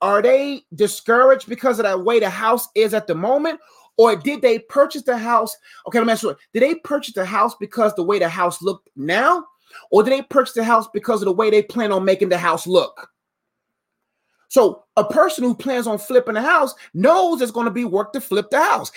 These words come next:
The same as with God. God s-, bought this foreclosed home. What I'm preaching now, God bought this foreclosed home knowing that it had busted windows,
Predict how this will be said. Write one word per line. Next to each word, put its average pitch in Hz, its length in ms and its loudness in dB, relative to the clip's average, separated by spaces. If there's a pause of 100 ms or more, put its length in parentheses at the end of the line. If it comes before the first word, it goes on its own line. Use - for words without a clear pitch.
(120)
The 190 40 -4
same 302 320 2
as 277 120 -2
with 269 120 -2
God. - 300 4 (220)
God 302 240 4
s-, - 240 -6
bought 285 400 2
this 226 160 -2
foreclosed 208 640 -2
home. 160 260 -4
What 226 140 -4
I'm 226 80 -6
preaching 254 260 -8
now, 185 140 -4 (240)
God 254 380 4
bought 294 280 2
this 226 160 -4
foreclosed 214 640 -2
home 180 260 -2 (240)
knowing 262 760 2
that 220 240 4
it 220 120 4
had 185 380 0
busted 202 380 0
windows, 185 640 2